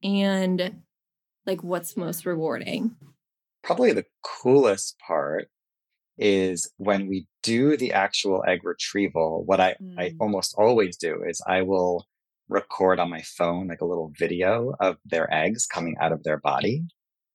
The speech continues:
Speaker 2: Um, 'cause people just love
Speaker 3: <laughs>
Speaker 2: that.
Speaker 3: That is so
Speaker 2: And it's,
Speaker 3: cool.
Speaker 2: it's really cool. Um, you know, and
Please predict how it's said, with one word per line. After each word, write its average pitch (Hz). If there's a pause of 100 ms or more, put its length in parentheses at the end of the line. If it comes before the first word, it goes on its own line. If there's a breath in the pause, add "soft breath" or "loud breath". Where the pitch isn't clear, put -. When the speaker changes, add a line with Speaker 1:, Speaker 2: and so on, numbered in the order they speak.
(160)
Speaker 2:
Um, 90
'cause -
people 131
just 131
love 82
Speaker 3:
<laughs> 95
Speaker 2:
that. 104 (580 loud breath)
Speaker 3:
That 427
is 466
so -
Speaker 2:
And 370
it's, -
Speaker 3:
cool. 320
Speaker 2:
it's 151
really 156
cool. 95
Um, 104
you 131
know, 104
and 127